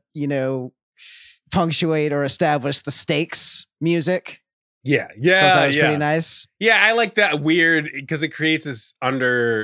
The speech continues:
Speaker 2: it, it creates this subtext of, like, oh, everybody being two D animation is great, but then there's something horrifying about the idea of three D C G, you know? And I was like, "Oh, that feels like a,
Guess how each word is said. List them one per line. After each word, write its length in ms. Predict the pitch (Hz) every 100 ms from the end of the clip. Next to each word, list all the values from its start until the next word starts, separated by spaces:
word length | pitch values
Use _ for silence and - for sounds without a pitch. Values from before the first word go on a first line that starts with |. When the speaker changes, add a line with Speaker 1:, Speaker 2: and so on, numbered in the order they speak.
| -
Speaker 2:
it, 160 | 135 127
it 100 | -
creates 220 | 180 156
this 180 | 135 -
subtext 560 | 147 - 180 170 -
of, 160 | 131 104 - _ _ _ _ _ _
like, 240 | 123 113 - _ _ -
oh, 220 | 190 151
everybody 480 | 151 196 175 170 160
being 240 | 143 123
two 200 | - 170
D 240 | 151 147
animation 520 | 160 165 170 170 185 147
is 160 | 117
great, 340 | - 131 180 -
but 120 | 139
then 100 | 139
there's 180 | 135 139
something 280 | 135 143
horrifying 720 | 104 113 131 131 - 139 147 147
about 260 | 123 127
the 80 | -
idea 240 | 127 123 131
of 80 |
three 380 | - - 123 123
D 260 | 131 127 123
C 240 | - 131
G, 500 | 113 123 135 170 170 - _ _
you 180 | 180 185
know? 460 | 185 185 190 185 _ _ _ _ _ _
And 140 | - 220
I 60 |
was 100 | 208
like, 160 | 214 220
"Oh, 320 | - 403 208 196
that 140 | 359
feels 200 | 359 277
like 160 | 202 190
a, 180 | 170